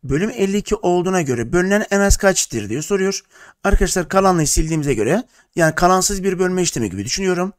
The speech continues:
O halde bölünen diyorum. Bölen sayım on altı, bölüm elli iki ve bölünenin,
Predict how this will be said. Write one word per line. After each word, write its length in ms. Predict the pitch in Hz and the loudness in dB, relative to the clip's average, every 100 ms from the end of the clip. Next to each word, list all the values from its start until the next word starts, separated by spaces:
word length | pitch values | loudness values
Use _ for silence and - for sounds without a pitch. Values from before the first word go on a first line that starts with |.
| _ - _ _ - | _ -20 _ _ -2
O 100 | 151 | 0
halde 260 | 185 180 | 2 2
bölünen 380 | 170 180 190 196 | 2 2 2 2
diyorum. 340 | 190 185 185 - _ _ _ _ _ _ _ _ _ _ _ _ _ _ _ _ _ _ _ _ _ _ 139 - _ _ _ _ - _ - - - - _ - | 2 2 0 -6 _ _ _ _ _ _ _ _ _ _ _ _ _ _ _ _ _ _ _ _ _ _ -20 -20 _ _ _ _ -20 _ -20 -20 -20 -20 _ -2
Bölen 280 | 123 156 202 | 0 2 2
sayım 300 | 208 202 196 | 0 0 0
on 160 | 196 | -2
altı, 480 | 196 190 185 190 196 - _ _ - - _ _ | 0 0 0 0 -2 -8 _ _ -20 -20 _ _
bölüm 360 | 110 139 185 202 | -4 -2 -2 -4
elli 320 | - 180 185 170 | -6 -4 0 0
iki 380 | - 113 113 208 - _ _ _ _ _ _ _ _ _ _ _ _ _ - - _ _ | 0 -2 -2 -2 -10 _ _ _ _ _ _ _ _ _ _ _ _ _ -20 -20 _ _
ve 180 | 147 143 | -6 -2
bölünenin, 520 | 156 170 185 202 202 | 0 0 0 -2 -4